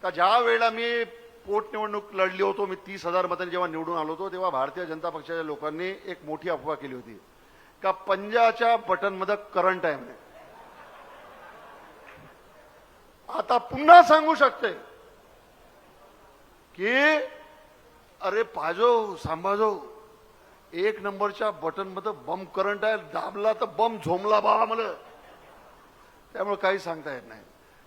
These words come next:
केली होती अफवा मागच्या वेळ, तर हे यावेळी होऊ शकते. परंतु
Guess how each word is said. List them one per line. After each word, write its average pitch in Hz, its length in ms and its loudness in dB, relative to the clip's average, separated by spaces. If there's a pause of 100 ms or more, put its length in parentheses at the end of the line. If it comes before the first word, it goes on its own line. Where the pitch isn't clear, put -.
(720)
केली 233 200 -4
होती 254 200 0
अफवा 240 240 4
मागच्या 240 280 4
वेळ, 269 140 6 (1000)
तर 208 40 -4
हे 208 300 -2
यावेळी 220 320 2
होऊ 196 120 -4
शकते. 139 420 -10 (480)
परंतु 202 520 0